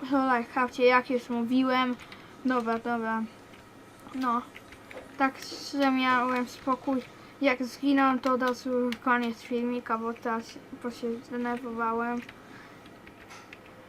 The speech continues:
Już myślałem, że, że, e, że ja nie mam licencji i że mi się ity skasowały. Bo po prostu, jak mówiłem, zapomniałem, że mam licencję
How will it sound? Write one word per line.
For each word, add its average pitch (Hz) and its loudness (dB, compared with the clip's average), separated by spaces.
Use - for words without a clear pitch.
Już 262 4
myślałem, 269 4
że, 269 -2
że, 262 -2
e, 254 0
że 254 -2
ja 254 0
nie 254 -2
mam 247 2
licencji 262 0
i 254 -4
że 254 0
mi 254 0
się 254 -4
ity 247 -2
skasowały. 240 0
Bo 302 -2
po 320 -6
prostu, 302 -2
jak 254 -2
mówiłem, 262 -4
zapomniałem, 262 -4
że 269 -2
mam 269 2
licencję 254 -4